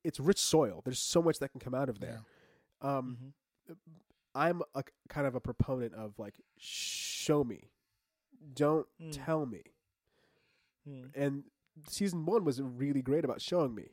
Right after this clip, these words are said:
Speaker 1: Like, th-, w-, we end up in the, in that Japanese, uh, town. It wa-, I think, was it Tokyo? I, I, I forget. Um,
Speaker 2: I don't remember. I don't think it was, but some other
Speaker 1: Word. We
Speaker 2: big city-ish place,
Speaker 1: Yeah,
Speaker 2: yeah.
Speaker 1: and they showed me that we were in, like,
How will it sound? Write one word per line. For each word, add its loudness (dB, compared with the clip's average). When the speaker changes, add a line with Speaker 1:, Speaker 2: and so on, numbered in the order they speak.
Speaker 1:
Like, -2
th-, -16
w-, -8
we 0
end 0
up 2
in -2
the, 2
in -4
that 0
Japanese, -2
uh, -2
town. 0
It -2
wa-, 0
I -12
think, -6
was 0
it -12
Tokyo? 2
I, -4
I, 0
I -6
forget. -2
Um, 0
Speaker 2:
I -16
don't -12
remember. -16
I -4
don't -2
think -6
it -4
was, -10
but -14
some -14
other -4
Speaker 1:
Word. 6
We 6
Speaker 2:
big -4
city-ish -4
place, -8
Speaker 1:
Yeah, 10
Speaker 2:
yeah. 10
Speaker 1:
and 6
they 6
showed 8
me 0
that -4
we 4
were 4
in, 0
like, -2